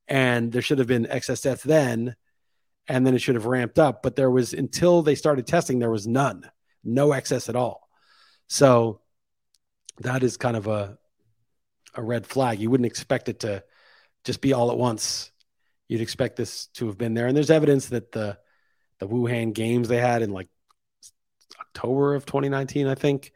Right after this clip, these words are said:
sort of seeded it. There's, it was, showed up pretty early in places like Italy and Spain and other places. So th-, we had excess death, certainly in New York and a few other places. And, and on average, that drove up the average, as I said.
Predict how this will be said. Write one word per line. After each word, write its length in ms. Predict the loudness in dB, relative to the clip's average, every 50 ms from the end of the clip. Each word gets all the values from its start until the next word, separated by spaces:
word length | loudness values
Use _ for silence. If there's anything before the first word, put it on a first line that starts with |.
| _ -20 -20 -20 -20 _ _ _
sort 220 | -8 -6 -4 -4 -4
of 40 |
seeded 360 | -4 -4 0 0 2 2 4 2
it. 160 | 2 2 0
There's, 200 | -4 -8 -8 -8
it 120 | -10 -10
was, 240 | -10 -8 -8 -6 -2
showed 200 | 0 2 2 2
up 100 | 2 0
pretty 200 | 0 -2 -2 0
early 240 | 0 0 0 0 0
in 80 | 0
places 340 | -2 -2 -4 -4 -6 -8 -6
like 140 | -8 -8 -6
Italy 480 | -6 -6 -4 -4 -6 -6 -8 -10 -12 _ _ _ _ _ _ _ _ _ _ _ _ _ _ _ -18 -14
and 100 | -8 -4
Spain 420 | -4 -2 0 0 0 0 -2 -4
and 120 | -4 -4 -4
other 160 | -2 -4 -2
places. 380 | -2 -2 -2 -2 -2 -2 -2 2
So 380 | 4 6 6 6 4 2 -2 -8 _ -20 -20 -20 -20 -20 _ -6 -2
th-, 160 | -2 -2 0
we 180 | 2 2 4 6
had 180 | 8 8 8
excess 320 | 8 6 4 2 2 2 6
death, 440 | 6 6 6 4 0 -6 -12 -20 -20 _ _ _ _ _ _ _ _ _ _ _ _ _ -6
certainly 360 | -2 0 0 2 2 2 2
in 60 | 4
New 60 | 4
York 260 | 4 4 4 4 2 0
and 80 | -4
a 40 | -4
few 180 | -2 0 0 2
other 120 | 0 0
places. 440 | 2 2 4 4 4 2 -2 -2 -2
And, 200 | -2 -2 -4 -4 -4
and 280 | -6 -4 -4 -6 -8 -10 _ _
on 160 | -8 -6 -4 -2
average, 360 | 0 0 0 0 0 -2 -2
that 200 | -4 -4 -4 -6 _ _ _
drove 280 | -2 0 2 2 2 2
up 200 | 0 0 -2 -4
the 220 | -2 0 0 2
average, 520 | 4 4 4 4 2 0 -4 -6 -8 -10 -12
as 120 | -14 -14
I 60 | -14
said. 400 | -6 -2 -2 0 0 -2 -6 -12